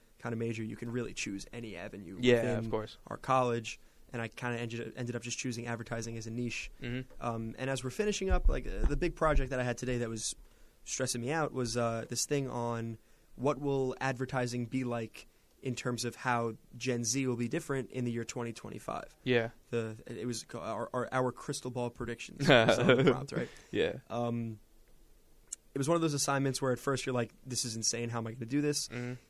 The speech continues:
Speaker 1: And then as my group kinda went along, insight after insight, reading a book,
Speaker 2: Yeah.
Speaker 1: kinda figured things out.
Speaker 2: I got you.
Speaker 1: Um, we had a great, great presentation. It went really well. Uh, some people worked harder than others.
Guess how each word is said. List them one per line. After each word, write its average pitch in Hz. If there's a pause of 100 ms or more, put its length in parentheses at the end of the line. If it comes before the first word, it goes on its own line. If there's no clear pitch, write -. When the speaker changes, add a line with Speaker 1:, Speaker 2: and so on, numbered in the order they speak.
Speaker 1:
And 139
then 135
as 131
my 131
group 131
kinda 120
went 117
along, 180 (880)
insight 123
after 120
insight, 131 (140)
reading 117
a 117
book, 127 (240)
Speaker 2:
Yeah. 117
Speaker 1:
kinda 117 (440)
figured -
things -
out. 160 (160)
Speaker 2:
I 117
got 113
you. 123
Speaker 1:
Um, 120
we 196
had 190
a 190
great, 180
great 151
presentation. 127
It 120
went 120
really 117
well. 117 (600)
Uh, 113 (680)
some -
people 117
worked 113
harder 113
than 123
others. 160